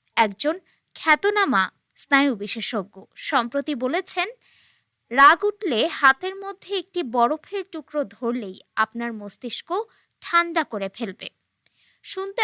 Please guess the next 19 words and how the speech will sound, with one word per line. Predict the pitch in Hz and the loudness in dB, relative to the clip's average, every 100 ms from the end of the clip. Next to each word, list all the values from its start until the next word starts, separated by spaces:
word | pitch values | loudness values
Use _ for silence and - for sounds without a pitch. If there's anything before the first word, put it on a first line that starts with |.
| - | 2
অবিশ্বাস্য | 277 240 330 - 359 - | 2 2 -4 -4 -6 -4
মনে | 311 262 254 | -6 -6 -8
হলেও | 285 339 277 202 320 _ _ 262 | -8 -6 -4 -4 -10 _ _ -4
এর | 254 | -4
পেছনে | - 294 294 403 370 | -2 -2 -2 -4 -6
রয়েছে | 254 226 220 - 277 | -4 -4 -4 -2 -2
বৈজ্ঞানিক | 220 220 - 277 269 208 | -2 -4 -4 -6 -6 -6
ব্যাখ্যা। | - - - - - _ _ _ _ _ _ _ _ _ _ _ | -6 -6 -2 -2 -2 _ _ _ _ _ _ _ _ _ _ _
বিশেষজ্ঞরা | 254 339 - 427 - 403 415 415 381 | 0 2 2 -2 -4 -2 2 4 4
বলেন, | 381 240 247 403 _ - | 2 2 -4 -8 _ -2
অ্যামিগডালা | 294 302 359 370 370 381 | -2 -2 -6 0 4 4
মস্তিষ্কের | 330 247 - 269 - 285 | 2 -4 -6 -10 -8 -8
একটি | 269 - 277 254 | -8 -8 -4 -4
অংশ | 190 196 - 220 - _ 196 | -6 -10 -10 -12 -16 _ -12
যা | - 220 220 | -2 -2 2
আবেগ, | 202 185 285 - _ _ | -2 0 -6 -8 _ _
ভয়, | 214 - 311 190 - - | -20 -2 0 0 -6 -10
আনন্দ | 233 277 349 294 302 359 | -8 -6 -8 -6 -6 -6
এবং | 269 247 | -8 -6